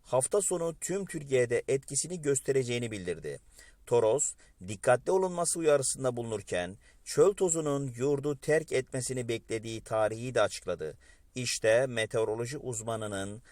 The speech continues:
son dakika hava durumu ve çöl tozu uyarısına ilişkin tüm detaylar videomuzda değerli izleyicilerimiz. İstanbul Teknik Üniversitesi Uçak ve Uzay Bilimleri Fakültesi Meteoroloji Mühendisliği Bölümü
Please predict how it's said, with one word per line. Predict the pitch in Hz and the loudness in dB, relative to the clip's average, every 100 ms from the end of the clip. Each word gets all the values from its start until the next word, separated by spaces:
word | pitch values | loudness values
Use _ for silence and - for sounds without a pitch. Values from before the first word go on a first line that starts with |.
| - | -18
son | - - - 160 160 135 | -2 2 4 4 2 0
dakika | 127 120 - 117 | 0 -4 -4 -4
hava | - 113 135 123 | -2 0 0 0
durumu | 117 107 110 104 | -4 -4 -4 -2
ve | 110 113 107 | 0 0 0
çöl | - 147 135 | 2 2 2
tozu | 117 104 107 | -4 -6 -8
uyarısına | - 117 107 - 95 | -2 0 0 -4 -8
ilişkin | - 117 - 107 107 110 - - _ - | -8 -8 -8 -8 -8 -10 -16 -20 _ -12
tüm | - 147 113 | -6 -6 0
detaylar | 107 - 104 98 98 98 95 | 0 2 0 2 0 -2 -8
videomuzda | 113 104 95 92 85 95 95 92 | -8 -4 -4 -6 -4 -4 -2 -2
değerli | 95 85 90 | -2 -4 -8
izleyicilerimiz. | 92 82 - 80 78 76 - - _ _ _ - _ _ - - _ _ - - - - - _ | -10 -12 -8 -8 -8 -10 -12 -14 _ _ _ -20 _ _ -20 -20 _ _ -20 -20 -20 -20 -20 _
İstanbul | 131 - 202 214 208 | -2 4 4 4 0
Teknik | 185 165 190 - | 0 -2 -6 -6
Üniversitesi | 147 131 110 - 101 92 - | 0 2 2 -2 -6 -6 -8
Uçak | 120 - 180 175 | -6 -4 -2 -2
ve | 160 | -2
Uzay | 127 - 151 160 | 0 2 2 0
Bilimleri | 139 135 131 | -6 -4 -4
Fakültesi | 131 131 123 - 113 - | -2 -4 -4 -6 -4 -4
Meteoroloji | 123 117 - 127 127 131 131 | -4 -6 -4 -2 -2 -2 -4
Mühendisliği | 160 131 123 117 - 107 | -4 -4 -4 -6 -6 -4
Bölümü | 101 92 90 113 | -4 -4 -6 -10